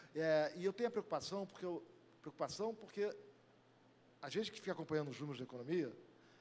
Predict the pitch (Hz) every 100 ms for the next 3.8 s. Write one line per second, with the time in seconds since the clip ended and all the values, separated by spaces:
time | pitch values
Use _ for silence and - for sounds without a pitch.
0 | - 131 156 202 - 226 233 240 170 175
1 | 196 117 101 123 143 151 - 185 226 233
2 | - - 170 165 - - - - 123 170
3 | 151 156 190 143 123 - 143 120